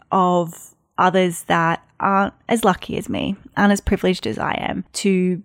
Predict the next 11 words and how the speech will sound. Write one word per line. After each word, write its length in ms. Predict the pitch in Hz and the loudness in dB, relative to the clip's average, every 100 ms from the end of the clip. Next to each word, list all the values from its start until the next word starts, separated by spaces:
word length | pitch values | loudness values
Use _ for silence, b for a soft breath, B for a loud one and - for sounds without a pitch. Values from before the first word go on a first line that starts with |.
| - | 0
be 380 | 196 185 185 - | 2 4 0 0
in 360 | 196 190 190 - | 2 4 2 0
a 400 | - 180 175 175 | -2 0 0 -2
beautiful, 560 | 175 202 220 220 - 170 | 0 4 6 6 2 -4
healthy 480 | - 185 180 185 170 | 2 2 2 0 0
relationship, 760 | 165 165 - 196 - - - | 0 -2 -2 -6 -4 -6 -6
to 100 | 190 | -8
have 340 | 180 190 202 | 0 0 0
beautiful, 440 | 185 180 185 180 175 | 0 -2 -2 -4 -4
healthy 380 | - 180 - 170 | -2 -2 -2 -4
children, 600 | - 175 165 - 202 | 0 0 0 -2 -2